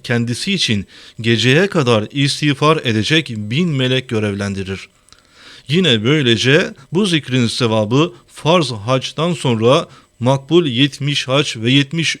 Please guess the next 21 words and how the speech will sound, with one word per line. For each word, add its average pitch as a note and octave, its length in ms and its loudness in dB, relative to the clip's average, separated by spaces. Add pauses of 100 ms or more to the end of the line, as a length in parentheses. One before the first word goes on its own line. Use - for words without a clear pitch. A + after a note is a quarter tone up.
ümre C#3 260 0
yapanın B2 600 -2
ecrinden B2+ 720 0
daha A#2+ 260 -2
büyük G#2 240 -6
olur. G2 320 -4 (720)
Ayrıca B2+ 560 2
bu D#3+ 100 2
zikir C3+ 440 0 (180)
yetmiş D3 420 0
iki F3 320 -4
türlü A#2 400 -2
dert C#3 340 0
ve C3+ 340 2
doksan D3+ 440 -2
dokuz D#3 320 -2
bela C3 240 4
için B2+ 480 -2
deva C#3 360 4
ve A#2+ 100 2
korumadır. A2+ 560 -2